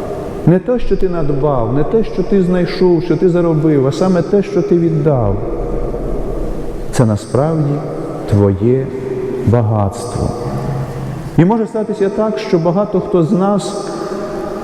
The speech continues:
буде дуже бідним там, у вічності. Тому спішімо, спішімо, брати і сестри,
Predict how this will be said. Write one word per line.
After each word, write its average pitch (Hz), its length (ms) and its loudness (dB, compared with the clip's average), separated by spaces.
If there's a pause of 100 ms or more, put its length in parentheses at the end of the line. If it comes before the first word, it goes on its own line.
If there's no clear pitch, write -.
(680)
буде 131 300 4
дуже 170 360 -2
бідним 113 720 2 (1600)
там, 135 360 0 (880)
у 127 40 6
вічності. 104 760 0 (1600)
Тому 156 200 4
спішімо, 175 580 0 (2000)
спішімо, 202 520 4
брати 170 380 2
і 160 60 4
сестри, 165 520 2